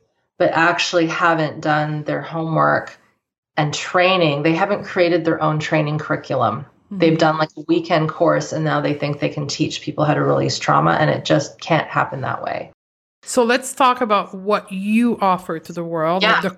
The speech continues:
Speaker 2: the program that I've partake into
Speaker 1: Yeah.
Speaker 2: and, and done, which has
Speaker 1: Yeah.
Speaker 2: been,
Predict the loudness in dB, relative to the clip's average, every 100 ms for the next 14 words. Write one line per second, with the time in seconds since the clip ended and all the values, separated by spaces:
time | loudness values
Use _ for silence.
0 | -2 -2 0 2 4 4 2 2 -2 -2
1 | 0 2 4 4 0 -4 -2 -2 0 -2
2 | -4 -4 -6 -6 -8 -4 -2 0 -2 -6
3 | -8 -8 -6 -4 -2 -2 -2 -4 -6 -10
4 | -8 -6 -4 0 2 2 2 -2 -4